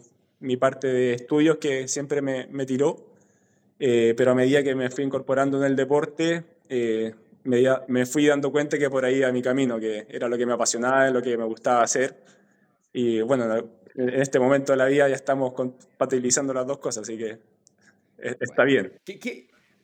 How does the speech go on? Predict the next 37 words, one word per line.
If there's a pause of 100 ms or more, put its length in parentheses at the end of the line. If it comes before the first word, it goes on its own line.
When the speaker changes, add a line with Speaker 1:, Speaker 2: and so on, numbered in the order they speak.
(260)
Speaker 2:
qué
es
lo
que
te
llama
del
deporte
en
general?
¿Qué
es
lo
que
te
da
el
deporte
para
haberle
dedicado
tu
vida? (760)
Speaker 1:
Mira,
el
deporte
es
una
búsqueda
constante
de
la
mejor
versión
de
uno
mismo.